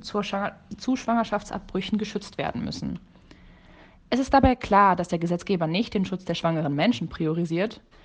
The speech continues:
Dafür muss man sich nur Paragraph zweihundertneunzehn S T G B anschauen, der reguliert, wie Beratungen von schwangeren Menschen durchgeführt werden müssen. Demnach dienen Beratungen vorrangig nicht der Information und Schutz von Unterstützung von schwangeren Menschen,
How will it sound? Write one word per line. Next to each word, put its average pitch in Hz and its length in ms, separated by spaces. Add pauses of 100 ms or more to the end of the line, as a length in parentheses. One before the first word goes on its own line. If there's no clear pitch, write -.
(240)
Dafür 285 240
muss 269 160
man 277 120
sich 262 160
nur 254 100
Paragraph 254 400
zweihundertneunzehn 247 880
S - 160
T 170 100
G 156 100
B 160 140
anschauen, 180 600 (500)
der 240 100
reguliert, 208 640
wie 202 120
Beratungen 226 520
von 233 160
schwangeren 185 380
Menschen 165 300
durchgeführt 202 500
werden 123 260
müssen. 180 360 (1300)
Demnach 285 340
dienen 254 220
Beratungen 208 420
vorrangig 208 840
nicht 269 260
der 208 100
Information 190 560
und 175 200
Schutz 185 240
von 170 300 (100)
Unterstützung 190 560
von 165 160
schwangeren 220 400
Menschen, 220 500